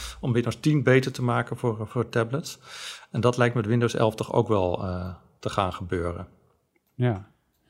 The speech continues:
Speaker 2: En is het trouwens niet zo, ik bedenk me ineens, dit is, eh, wel, het is zes jaar geleden dat we een nieuwe Windows-versie hadden, dus misschien is dat een beetje weggezakt. Maar ik had het idee dat het een soort van, eh, TikTok-reactie opriep. Dus de ene Windows-versie die werd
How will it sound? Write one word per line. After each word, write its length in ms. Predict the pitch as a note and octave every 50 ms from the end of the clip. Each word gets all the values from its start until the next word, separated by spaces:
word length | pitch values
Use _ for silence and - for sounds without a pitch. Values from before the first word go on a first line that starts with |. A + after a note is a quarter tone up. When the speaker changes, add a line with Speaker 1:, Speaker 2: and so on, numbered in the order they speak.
| _ _ _ _ _ - - - -
Speaker 2:
En 140 | - C3+ C3+ - -
is 140 | F3+ D3+ -
het 100 | F#3+ E3+
trouwens 260 | G3 G3 F#3+ F3 D#3
niet 100 | E3 D3
zo, 180 | - F#3 D#3+ D3+ D3+ C#3 D3+ E3+ C#3+ - - - -
ik 100 | G3 B2
bedenk 280 | - B2+ B2 D#3 F3 -
me 80 | - B2
ineens, 380 | G2+ F2 F2 A#2 C#3+ - - - _ - - _ _
dit 200 | - B2 B2+ B2
is, 180 | C#3+ A#2+ - -
eh, 60 | B2 G#2+ A2
wel, 220 | A2+ B2 A#2+ A2+
het 120 | A2 G#2 -
is 120 | G#2+ -
zes 200 | - - C3+ -
jaar 160 | - C3 A2
geleden 340 | - - A2 A2+ A#2 A2 A2+ G#2
dat 160 | A2 G#2+ -
we 60 | -
een 60 | G#2+ G#2+
nieuwe 240 | A2+ A2 G#2 G2+
Windows-versie 640 | G2+ A2+ A2 G#2+ G#2 G2 - - A2+ G2+ F#2 G2 F2+
hadden, 260 | G2+ B2 C3 A2 F2+
dus 180 | E2+ G2+ G2 -
misschien 260 | A2 - - - A#2
is 80 | G2+
dat 100 | - A2
een 60 | G#2 G2+
beetje 240 | G2+ F#2+ - -
weggezakt. 400 | G#2 D3+ D3+ - - - G2 -
Maar 100 | - D#3
ik 60 | D3 -
had 140 | E3+ D#3 -
het 80 | -
idee 280 | - D#3 C#3+ E3+ F3 F3+
dat 140 | D#3+ D#3 C#3
het 160 | C#3+ C3 -
een 100 | C#3+ B2+
soort 220 | - D3+ D3 C3+
van, 240 | - - C3+ B2+ B2 - - - - - - - - - - - _ _ _ _ _
eh, 140 | - C#3 B2 A#2 - -
TikTok-reactie 920 | - F#3 - - - G3+ F3+ - - B2 G#2+ G2 F#2+ F2+ - - - A2 -
opriep. 320 | A2+ F#2+ - F#2+ F#2 - _
Dus 280 | - A#2+ A#2 A2 - - - - - - -
de 120 | - C#3+ F3
ene 260 | F3 E3 E3+ E3 C#3+
Windows-versie 680 | C3 C3 A#2+ A#2 A2 G#2 - - B2+ A2+ G2 F#2 G#2
die 120 | G2 G#2 F#2+
werd 260 | F#2+ F#2 F2+ -